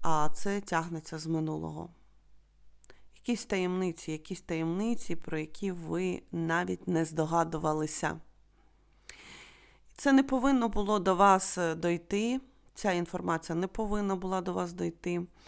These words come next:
але якісь старі знайомі вам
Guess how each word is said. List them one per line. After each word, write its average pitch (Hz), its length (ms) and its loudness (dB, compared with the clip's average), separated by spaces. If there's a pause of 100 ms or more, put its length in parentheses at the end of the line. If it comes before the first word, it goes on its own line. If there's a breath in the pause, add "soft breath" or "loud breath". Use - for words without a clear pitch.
(1160 loud breath)
але 196 640 0
якісь 190 420 -2
старі 190 440 0
знайомі 185 800 0
вам 165 560 0